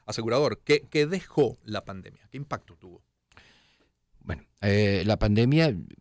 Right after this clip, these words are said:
Speaker 2: voy a ir quizás de lo, de lo, de lo, no de lo más blando, de lo que yo creo que debemos recoger, ¿no? Bueno, nos dejó un aprendizaje. Yo creo que
Speaker 1: Sí, sí.
Speaker 2: hay, quiero, quiero partir, nos dejó un aprendizaje como, como organización, pero primero como seres humanos. Como seres humanos nos dejó un
Speaker 1: Mm.
Speaker 2: aprendizaje de, de, por supuesto, de,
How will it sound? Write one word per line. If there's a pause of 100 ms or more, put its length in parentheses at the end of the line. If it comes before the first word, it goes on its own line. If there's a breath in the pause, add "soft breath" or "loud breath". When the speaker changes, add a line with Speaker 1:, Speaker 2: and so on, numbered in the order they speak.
Speaker 2:
voy
a
ir
quizás
de
lo,
de
lo,
de
lo, (440)
no
de
lo
más
blando,
de
lo
que
yo
creo
que
debemos
recoger,
¿no?
Bueno,
nos
dejó
un
aprendizaje.
Yo
creo
que
Speaker 1:
Sí,
sí.
Speaker 2:
hay,
quiero,
quiero
partir,
nos
dejó
un
aprendizaje
como, (1120 soft breath)
como
organización,
pero
primero
como
seres
humanos. (140)
Como
seres
humanos
nos
dejó
un
Speaker 1:
Mm.
Speaker 2:
aprendizaje
de,
de, (140)
por
supuesto,
de,